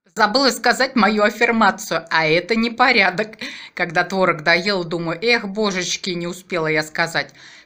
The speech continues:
Поэтому я буду говорить аффирмацию, глядя на мою голову оленя над телевизором.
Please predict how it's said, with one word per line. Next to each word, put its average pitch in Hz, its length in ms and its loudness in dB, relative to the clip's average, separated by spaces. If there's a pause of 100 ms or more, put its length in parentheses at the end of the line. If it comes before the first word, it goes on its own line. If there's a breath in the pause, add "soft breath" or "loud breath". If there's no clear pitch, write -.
Поэтому 170 800 2
я 190 200 0
буду 175 220 -4
говорить 170 400 0
аффирмацию, 160 800 0
глядя 202 380 0
на 165 100 -2
мою 165 220 0
голову 180 360 -2
оленя 202 380 2
над - 160 -8
телевизором. 135 800 -4